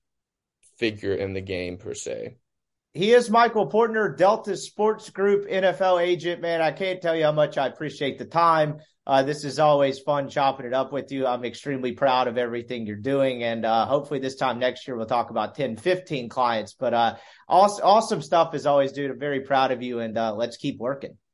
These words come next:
Speaker 1: I appreciate it, Rippy. And I do wanna let it be known that I'm very proud of you too with everything you got going on. I've stayed with you a few times throughout this fall,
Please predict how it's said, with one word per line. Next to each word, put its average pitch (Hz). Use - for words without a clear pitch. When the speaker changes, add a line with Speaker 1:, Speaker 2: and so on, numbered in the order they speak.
Speaker 1:
I 110
appreciate 113
it, 107
Rippy. 113
And 110
I 107
do 123
wanna 113
let 110
it 110
be 117
known 107
that 107
I'm 110
very 113
proud 110
of 113
you 113
too 113
with 107
everything 107
you 107
got 104
going 104
on. 104
I've 110
stayed 120
with 117
you 110
a 107
few 120
times 110
throughout 110
this 104
fall, 107